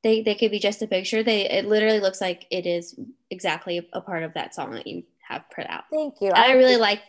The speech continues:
Speaker 1: your
Speaker 2: that.
Speaker 1: Halfway to Hungover one.
Speaker 2: Thank you. I do too. It came, like, it was, like, honestly, we were, like,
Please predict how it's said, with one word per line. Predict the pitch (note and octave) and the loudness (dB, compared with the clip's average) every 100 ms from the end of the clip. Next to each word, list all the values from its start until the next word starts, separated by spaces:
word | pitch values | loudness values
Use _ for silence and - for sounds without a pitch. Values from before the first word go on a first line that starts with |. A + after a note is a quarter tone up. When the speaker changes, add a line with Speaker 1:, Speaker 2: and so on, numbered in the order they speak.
| - | -8
Speaker 1:
your | G3+ | -6
Speaker 2:
that. | F#3+ | -4
Speaker 1:
Halfway | G3 F#3 | -4 -4
to | E3+ | -4
Hungover | F#3 D#3+ D3+ D#3 | -4 -8 -10 -10
one. | - - A#3 _ _ _ - | -10 -10 -14 _ _ _ 0
Speaker 2:
Thank | E4 C#4+ | 0 2
you. | C#4 | 2
I | C4 F4 | 2 2
do | G4+ | 0
too. | G4 - E4+ | -2 0 2
It | C4 | 2
came, | - C#4 | 2 0
like, | C4 B3+ | 0 0
it | - | -4
was, | C#4 | -4
like, | C#4+ C#4+ _ - | -4 -8 _ -6
honestly, | A#3 C4 D4+ D#4 | -4 -4 -4 -4
we | C#4+ A#3+ | -2 -4
were, | A3+ | 0
like, | A3 G#3+ | 0 0